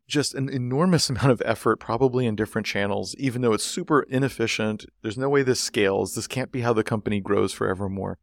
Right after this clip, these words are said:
But at least you can get some people in the door, some people paying. So that might mean cold calling. That might be going on LinkedIn and saying, "Would you talk to me about this thing?"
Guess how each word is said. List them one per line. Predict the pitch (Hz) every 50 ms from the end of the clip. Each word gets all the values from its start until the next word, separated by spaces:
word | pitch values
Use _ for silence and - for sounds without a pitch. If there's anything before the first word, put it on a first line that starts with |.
| _ _ _ _ _ _
But | - 120
at | 127 -
least | 139 165 - -
you | 160
can | 135 131
get | 120 131 - -
some | - - 147 123 131 131
people | 120 131 120 - 117 117
in | 113
the | 110
door, | 104 107 101 98
some | - - 104 101
people | - 104 - 123 120
paying. | - - 98 95 92 92 92 _ _ _ _ _ _ _ _ _ _ _ _ -
So | - 135 123 123 - _
that | - 120 127 143
might | 135 135 135 120
mean | 120 120 113 110
cold | - - - - 113 117 110
calling. | - - 113 107 107 107 104 101
That | 98 107 113
might | - 123 120 -
be | - 107
going | 104 107 110 110 110 104
on | 101 98
LinkedIn | 95 104 110 110 - 107 104 104 101
and | 98 -
saying, | - 104 104 98
"Would | 98 95 -
you | 98
talk | - - 98 - _
to | _ -
me | 101 98
about | 87 95 92 -
this | - 110 - -
thing?" | _ 110 104 101 98 101